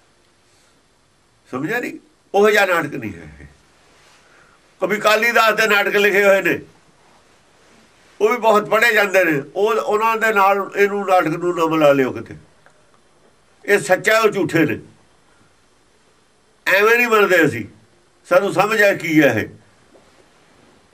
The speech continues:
ਝੂਠੀ ਗੱਲ ਗੁਰਬਾਣੀ 'ਚ ਕਿਵੇਂ ਵੜ ਜਾਂਦੀ ਝੂਠ? ਗੁਰਬਾਣੀ ਝੂਠ ਨਹੀਂ ਵੜ ਸਕਦਾ, ਝੂਠ ਬਾਹਰ ਕੱਢਿਆ ਹੋਇਆ,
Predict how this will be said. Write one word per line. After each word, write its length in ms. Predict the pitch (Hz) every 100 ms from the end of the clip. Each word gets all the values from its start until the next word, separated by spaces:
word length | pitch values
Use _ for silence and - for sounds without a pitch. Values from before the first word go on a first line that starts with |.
| _ _ _ -
ਝੂਠੀ 320 | 208 202 247
ਗੱਲ 300 | 262 254 - -
ਗੁਰਬਾਣੀ 400 | 262 190 220 277
'ਚ 120 | 277
ਕਿਵੇਂ 180 | 269 233
ਵੜ 120 | 175
ਜਾਂਦੀ 280 | 156 135 131
ਝੂਠ? 260 | 131 95 - _ _ _ _ _ _ _ -
ਗੁਰਬਾਣੀ 320 | 139 175 202
ਝੂਠ 240 | 208 202 196
ਨਹੀਂ 100 | 214
ਵੜ 140 | 185
ਸਕਦਾ, 260 | 151 147 147
ਝੂਠ 220 | 165 151
ਬਾਹਰ 200 | 180 208
ਕੱਢਿਆ 280 | 190 180 139
ਹੋਇਆ, 160 | 104